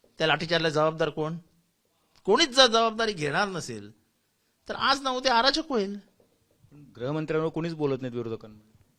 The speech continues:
Speaker 1: उमापला कोणी सांगितलं असेल? शेवटी उमापवर जेव्हा आम्ही बोलतो, तेव्हा गृहमंत्र्यांवर बोलतो.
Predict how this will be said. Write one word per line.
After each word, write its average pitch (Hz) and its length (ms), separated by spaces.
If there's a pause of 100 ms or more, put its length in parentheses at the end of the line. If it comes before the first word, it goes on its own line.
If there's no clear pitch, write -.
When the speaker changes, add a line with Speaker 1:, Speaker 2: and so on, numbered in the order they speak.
(680)
Speaker 1:
उमापला 196 320
कोणी 233 200
सांगितलं 185 340
असेल? 110 220 (1080)
शेवटी 147 320
उमापवर 220 520
जेव्हा 190 200
आम्ही 165 180
बोलतो, 135 340
तेव्हा 233 260
गृहमंत्र्यांवर 302 600
बोलतो. 170 340